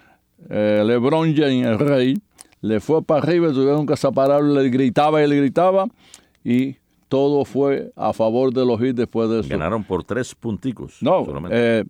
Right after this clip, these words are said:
Speaker 1: en Cuba le decían, "Con la misma moneda te voy a pagar".
Speaker 2: Que a propósito, muchas felicidades, Guajiro, porque por octavo año, octava vez en diez años,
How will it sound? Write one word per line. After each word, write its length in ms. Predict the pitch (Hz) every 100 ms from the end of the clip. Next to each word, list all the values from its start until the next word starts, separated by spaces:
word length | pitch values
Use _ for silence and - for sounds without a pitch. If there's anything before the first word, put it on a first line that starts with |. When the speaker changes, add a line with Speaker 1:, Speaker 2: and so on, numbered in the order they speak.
| - -
Speaker 1:
en 140 | 113
Cuba 240 | 135 151 160
le 60 |
decían, 380 | 156 135 151 117 - _ _ _ _ -
"Con 240 | 123 127
la 100 | 123
misma 300 | 156 185 180
moneda 460 | 165 165 180 180 151
te 80 | 147
voy 220 | 156 156
a 40 |
pagar". 200 | 147 139
Speaker 2:
Que 60 | 110
a 40 |
propósito, 600 | 113 104 143 151 135 123
muchas 280 | 107 117 131
felicidades, 480 | 120 107 107 113 120
Guajiro, 340 | 107 110 127
porque 300 | 110 104 87
por 300 | 87 90 85 -
octavo 540 | 92 76 104 104 110
año, 420 | 117 123 135 117 -
octava 380 | 80 104 107 107
vez 260 | 107 - -
en 720 | 78 69 65 65 64 58 60
diez 300 | 69 90 -
años, 360 | 107 73 60